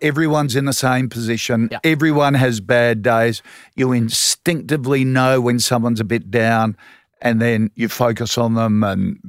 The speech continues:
Speaker 1: bring them up.
Speaker 2: So it's a real team.
Speaker 1: Oh, yeah. And you, um, sit at the desk, and it's just the most wonderful feeling. And I've, uh, co-hosted with some fantastic people. We're all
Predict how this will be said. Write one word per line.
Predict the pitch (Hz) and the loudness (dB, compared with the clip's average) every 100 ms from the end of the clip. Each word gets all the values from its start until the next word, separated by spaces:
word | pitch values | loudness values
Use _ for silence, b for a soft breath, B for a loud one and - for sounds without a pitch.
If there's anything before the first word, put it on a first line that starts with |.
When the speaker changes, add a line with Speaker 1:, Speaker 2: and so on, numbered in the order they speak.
| - 107 | -20 -20
Speaker 1:
bring | 95 131 117 | -2 0 2
them | 110 107 | 2 2
up. | 95 - - B B | 0 -4 -14 B B
Speaker 2:
So | |
it's | 123 | -2
a | 127 | -2
real | 147 | -2
team. | - 123 101 - - | -2 -4 -4 -6 -2
Speaker 1:
Oh, | 139 113 | 0 2
yeah. | 98 - - _ - | -2 -10 -20 _ -2
And | 135 131 131 127 123 117 - | 0 0 0 0 0 -2 -4
you, | 120 120 117 113 110 - _ _ - | -2 0 0 0 -2 -8 _ _ -6
um, | 104 107 107 98 98 - _ _ - | -4 -2 -2 -6 -10 -18 _ _ -10
sit | - - 139 | -6 -4 -2
at | 117 | -2
the | 123 | -2
desk, | 113 104 120 - - _ _ _ _ _ _ _ - | -2 -2 -4 -8 -12 _ _ _ _ _ _ _ -6
and | 117 113 113 110 113 104 - | -2 0 0 0 -2 -4 -6
it's | 110 | -8
just | - 117 - | -6 -6 -4
the | 110 | -4
most | 107 98 - _ _ _ _ _ _ - | -4 -6 -12 _ _ _ _ _ _ -6
wonderful | 120 101 113 - 95 | -4 -4 -8 -10 -12
feeling. | - 120 117 - - | -8 -8 -8 -12 -6
And | 117 | -4
I've, | 117 120 117 101 95 _ _ _ _ - | -2 0 -2 -4 -10 _ _ _ _ -8
uh, | 110 - - | -6 -6 -8
co-hosted | - 123 117 113 - 117 104 | -4 -4 -4 -8 -6 -8 -8
with | 110 | -8
some | - 107 95 b b b b | -8 -10 -10 b b b b
fantastic | 110 107 - - 123 - 117 - | -8 -8 -10 -10 -8 -8 -12 -16
people. | - 107 95 110 | -10 -8 -8 -8
We're | 101 107 110 | -6 -4 -2
all | 113 113 104 | -2 -4 -8